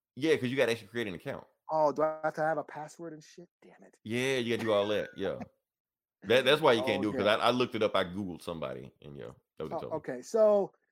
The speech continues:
Speaker 2: anyways, Nightwing eighty-seven, Tom Taylor, this run has just been, just been a lot of fun ever since Tom Taylor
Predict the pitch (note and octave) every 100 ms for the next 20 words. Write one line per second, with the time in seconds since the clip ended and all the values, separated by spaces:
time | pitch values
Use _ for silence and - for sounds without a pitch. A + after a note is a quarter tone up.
0 | _ B3 B3+ A3+ G#3+ G#3 E3 G3 G#3 A3
1 | G#3+ G#3 F#3+ G3 - F3+ F3 F3 E3+ F#3
2 | F#3+ - E3+ E3 E3 D#3+ E3 D#3 D#3 E3
3 | D#3+ D3 C3+ D3+ - _ _ - D#3 C#3+
4 | C3 A#2+ _ _ _ _ _ _ _ _
5 | C#3 F#3 B3 B3 G#3+ B3 - B3+ C#4 -
6 | _ _ - E3+ - G3 - F#3+ - G#3
7 | F#3+ F#3+ F#3 D#3+